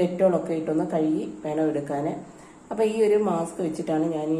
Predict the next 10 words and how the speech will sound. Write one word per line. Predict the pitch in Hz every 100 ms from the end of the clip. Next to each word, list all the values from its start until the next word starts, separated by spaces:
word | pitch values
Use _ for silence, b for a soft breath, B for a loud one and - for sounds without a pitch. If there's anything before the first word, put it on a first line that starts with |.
| 160
അടുത്ത | 143 - 156
ടിപ്പ് | 156 160
കാണിക്കുന്നത്. | 143 139 143 151 185
അപ്പോൾ | 185 190 190
ഞാൻ | 180 175
അതിനായിട്ട് | 160 165 175 175
ഇവിടെ | - 196 - 180 165
ഒരു | 160 180
തേങ്ങ | 170 156 175 180
എടുത്തിട്ടുണ്ട്. | 143 139 147 139 147